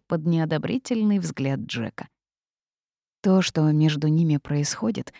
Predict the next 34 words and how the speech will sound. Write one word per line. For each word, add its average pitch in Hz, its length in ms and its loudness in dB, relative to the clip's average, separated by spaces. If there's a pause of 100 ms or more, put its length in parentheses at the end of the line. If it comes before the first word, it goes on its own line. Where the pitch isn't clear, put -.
(100)
для 156 200 4
неё 165 280 8
до 151 100 0
сих - 200 -4
пор 170 180 0
остаётся 135 520 -2
загадкой. 131 640 -6 (460)
Друзья 143 480 2
с - 80 -4
привилегиями, 139 880 0 (280)
такого 196 400 2
она 190 160 6
ещё 196 400 2
ни 202 140 8
разу 196 280 4
не 202 120 6
пробовала. 156 580 -4 (480)
Если 156 380 4
не 147 240 6
считать 165 480 0
пары 151 300 2
интрижек 151 500 0
в - 80 -12
школе, 240 400 0 (240)
в 165 60 -4
её 165 280 6
жизни 170 360 4
было 151 260 0
всего 160 300 -2
двое 190 340 4
мужчин: 143 500 0 (280)
Грег 160 440 0 (240)
и 135 80 -4
Гэри. 151 440 -2